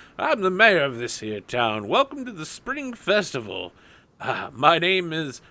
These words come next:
Benedict, Mayor Jeremiah Benedict. My friends just call me Jer. What can I do for you, travelers from afar?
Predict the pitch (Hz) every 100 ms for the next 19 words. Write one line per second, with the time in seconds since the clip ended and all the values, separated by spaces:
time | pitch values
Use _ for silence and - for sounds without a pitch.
0 | _ 131 262 185 196 196 - - 185 311
1 | 320 254 151 202 175 156 160 147 123 117
2 | 131 101 95 95 110 110 - 240 220 208
3 | 185 - 196 180 180 160 127 104 87 80
4 | 80 - - - - - - - _ -
5 | 370 339 285 226 220 180 143 120 113 95
6 | 135 127 110 113 107 107 101 - 123 190
7 | 247 175